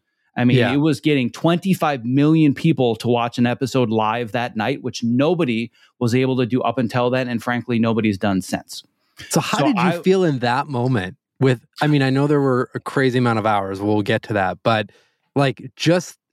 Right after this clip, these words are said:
Speaker 2: just in, in terms of what you just shared, like,
Speaker 1: Yeah.
Speaker 2: the, the sheer,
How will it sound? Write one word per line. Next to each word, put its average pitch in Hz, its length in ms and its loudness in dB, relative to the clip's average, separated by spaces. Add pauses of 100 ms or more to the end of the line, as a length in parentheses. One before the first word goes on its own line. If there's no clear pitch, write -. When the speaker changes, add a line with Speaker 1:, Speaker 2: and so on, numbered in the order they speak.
(500)
Speaker 2:
just 143 360 0
in, 147 100 0 (160)
in 131 140 0
terms 127 240 0
of 113 80 0
what 113 120 2
you 107 140 4
just 101 220 0
shared, 90 340 -2 (140)
like, 107 240 0 (220)
Speaker 1:
Yeah. 165 180 0 (200)
Speaker 2:
the, 131 140 0 (140)
the 135 180 2
sheer, 165 760 2